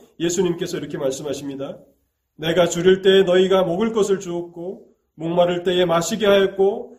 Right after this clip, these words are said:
나그네 되었을 때에 영접하였고 헐벗을 때에 옷을 입혔고 병들었을 때에 돌보았고 옥에 갇혔을 때에 와서 보았느니라." 의인들이 말합니다.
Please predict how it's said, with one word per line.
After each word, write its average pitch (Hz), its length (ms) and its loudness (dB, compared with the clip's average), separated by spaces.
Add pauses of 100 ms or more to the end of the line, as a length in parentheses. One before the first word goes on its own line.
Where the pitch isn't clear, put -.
(160)
나그네 190 580 4
되었을 190 480 0
때에 196 280 4
영접하였고 202 1080 -2 (320)
헐벗을 214 480 -2
때에 175 240 -2
옷을 151 360 -6
입혔고 156 760 -12 (120)
병들었을 147 640 -8
때에 165 520 -2 (1040)
돌보았고 131 880 -6 (380)
옥에 147 320 -6
갇혔을 131 540 -10
때에 143 380 -6
와서 135 420 -12
보았느니라." 107 880 -18 (800)
의인들이 160 400 -2
말합니다. 113 540 -10